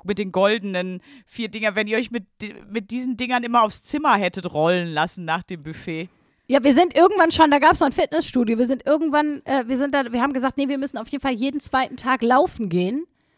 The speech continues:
Speaker 2: weil sonst
Speaker 1: Mhm.
Speaker 2: können wir das hier gar nicht verantworten, was wir hier machen. <laughs> Sind wirklich jeden Tag aufs Laufband gegangen,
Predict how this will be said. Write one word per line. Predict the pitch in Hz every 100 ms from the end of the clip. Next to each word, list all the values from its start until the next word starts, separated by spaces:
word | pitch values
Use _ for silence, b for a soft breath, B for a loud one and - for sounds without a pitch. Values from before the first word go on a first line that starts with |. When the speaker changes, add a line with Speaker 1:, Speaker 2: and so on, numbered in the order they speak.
| _ _ -
Speaker 2:
weil | 233
sonst | 220 294 208
Speaker 1:
Mhm. |
Speaker 2:
können | 311 285
wir |
das | 269 -
hier | 226
gar | 269 359
nicht | 247
verantworten, | - 196 190 170 202 196 185
was | 185 -
wir | 185
hier | 190
machen. | 185 180 240 330
<laughs> | 302 - - - - _ - _ _ -
Sind | - - - -
wirklich | - _
jeden | - -
Tag | - 254
aufs | 220 202
Laufband | 220 247 - 233 214
gegangen, | 208 226